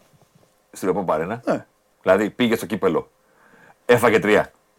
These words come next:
Speaker 1: Πήγε στο πρωτάθλημα,
Speaker 2: Έβαλε
Speaker 1: έβαλε
Speaker 2: τρία.
Speaker 1: τρία.
Speaker 2: Αυτό, γιατί μόνο αυτός μπορούσε να το κάνει αυτό.
Speaker 1: Μπράβο.
Speaker 2: Έτσι.
Speaker 1: Έχει κάνει κακό μάτς στην Τούμπα.
Speaker 2: Κάκιστο.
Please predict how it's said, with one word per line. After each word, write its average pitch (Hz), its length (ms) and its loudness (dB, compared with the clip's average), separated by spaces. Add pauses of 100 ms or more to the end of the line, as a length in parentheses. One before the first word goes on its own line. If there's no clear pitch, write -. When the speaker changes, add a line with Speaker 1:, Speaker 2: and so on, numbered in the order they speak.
(960)
Speaker 1:
Πήγε 135 200 4
στο 127 100 0
πρωτάθλημα, 107 500 2 (180)
Speaker 2:
Έβαλε 277 300 8
Speaker 1:
έβαλε 160 260 8
Speaker 2:
τρία. 151 240 8
Speaker 1:
τρία. 339 100 12
Speaker 2:
Αυτό, 240 200 8
γιατί 233 200 8
μόνο 349 220 10
αυτός 269 220 6
μπορούσε 220 220 8
να 185 60 6
το 175 60 4
κάνει 165 180 4
αυτό. - 180 2
Speaker 1:
Μπράβο. 170 400 8
Speaker 2:
Έτσι. - 340 2 (240)
Speaker 1:
Έχει 120 220 0
κάνει 104 420 0
κακό 107 420 -2
μάτς 107 260 -6
στην 65 140 -20
Τούμπα. 76 200 -8 (1000)
Speaker 2:
Κάκιστο. - 480 -4